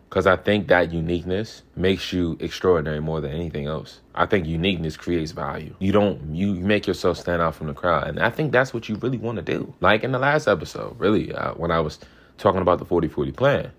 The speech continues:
this is how you can escape that forty forty plan. And once again, as I, as I tell you guys,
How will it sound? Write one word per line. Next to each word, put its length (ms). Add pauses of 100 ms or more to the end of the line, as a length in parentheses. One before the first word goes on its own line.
(840)
this 240
is 100
how 180
you 160
can 200
escape 420
that 160
forty 240
forty 260
plan. 340 (300)
And 140
once 160
again, 300
as 180
I, 100
as 140
I 60
tell 160
you 140
guys, 460